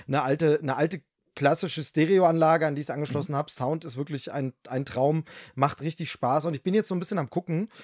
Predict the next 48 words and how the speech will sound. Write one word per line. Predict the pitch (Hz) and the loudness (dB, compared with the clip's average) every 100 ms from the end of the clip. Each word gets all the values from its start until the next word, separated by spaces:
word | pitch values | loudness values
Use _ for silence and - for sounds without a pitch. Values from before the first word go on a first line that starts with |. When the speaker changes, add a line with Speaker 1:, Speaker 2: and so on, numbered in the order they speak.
| - - | -10 0
Speaker 1:
ähm, | 143 147 151 _ _ 123 | 2 2 -4 _ _ 4
Aufruf | 156 - 190 | 4 4 -4
gerne | - 160 175 | 0 0 2
auch | 151 135 | -2 -2
an | 156 | -4
die | 143 | -2
Hörer | 131 160 170 175 - - | 0 2 0 -2 -6 -10
und | 139 127 | -6 -2
Hörerinnen, | 165 170 165 170 175 160 - - | 0 2 2 0 0 -4 -14 -2
wer | 131 156 | 2 4
da | 160 | 4
ein | |
paar | 156 151 | 0 -6
Tipps | 185 - | -6 -6
hat, | 165 - | -6 -4
was | 156 - | -4 0
holt | 185 214 | 0 2
man | 156 104 | -2 -4
sich | 101 | -6
so? | - | -8
Ich | 117 123 | -2 2
will, | 214 | 2
ich | 202 | 2
will | 160 240 | -4 0
gar | 190 | 0
nicht | 214 - | 0 -4
groß | 208 226 | -4 -4
ins | 208 180 - 147 - | -4 -8 -10 -14 -10
riesige | 147 240 226 143 | -6 -4 -2 -2
Plattensammeln | - 135 143 139 131 147 | 0 -2 0 0 0 0
einsteigen, | 123 156 - 180 | -2 -4 -2 -4
aber | 151 | -2
so | 156 | -2
ein | 165 | -2
paar | 160 180 170 _ _ | -2 -4 -4 _ _
Klassiker. | - 143 143 127 120 | -2 0 0 -4 -2
Also | 127 | 0
Hans | 135 170 | 0 -2
Zimmer | 208 208 196 | 0 0 0
ist | 165 | 0
sowas, | 170 165 - - - - - | 2 2 2 -10 -20 -16 0
ähm, | 143 147 147 131 | 4 4 2 -2
Speaker 2:
Mhm. | 90 104 | -8 -6
Speaker 1:
das | 139 | -4
sind | 156 147 139 | -2 0 4
halt, | 135 135 151 | 4 4 2
äh, | 143 123 147 | 2 2 0
äh, | 139 | -4